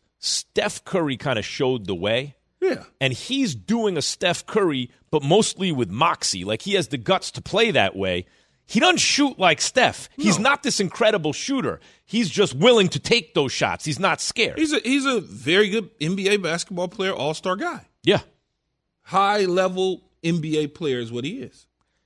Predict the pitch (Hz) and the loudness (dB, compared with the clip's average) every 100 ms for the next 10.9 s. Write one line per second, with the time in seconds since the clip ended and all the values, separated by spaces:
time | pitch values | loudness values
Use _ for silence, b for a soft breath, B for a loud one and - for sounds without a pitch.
0 | _ _ _ _ _ - 302 - 160 165 | _ _ _ _ _ -14 -12 -14 -12 -12
1 | - 82 90 110 117 - 107 104 90 - | -10 -8 0 0 0 -4 -6 -4 -4 -8
2 | 73 67 - 71 73 82 113 76 58 55 | -10 -10 -12 -12 -10 -8 -10 -10 -14 -16
3 | - - - _ _ _ _ _ - 107 | -20 -20 -20 _ _ _ _ _ -14 -4
4 | 117 123 98 107 104 - 98 87 82 - | 0 0 -2 -4 -6 -8 -6 -6 -6 -10
5 | - - 127 117 113 - - 127 110 98 | -12 -6 -2 -2 -4 -10 -8 -2 -2 0
6 | 104 98 87 82 - _ _ _ 98 90 | -2 -2 -4 -10 -14 _ _ _ -8 -4
7 | - 135 101 67 65 - 139 135 131 131 | -4 -2 -4 -6 -14 -8 -6 -6 -4 -2
8 | 123 - 165 139 95 90 80 - 87 98 | -2 0 0 0 -4 -8 -10 -8 -6 -4
9 | 107 104 107 - 110 98 90 - - 101 | -4 -4 -4 -6 -6 -6 -8 -12 -10 -8
10 | 82 - 107 80 - 143 92 87 | -8 -6 -6 -6 -4 -4 -2 -4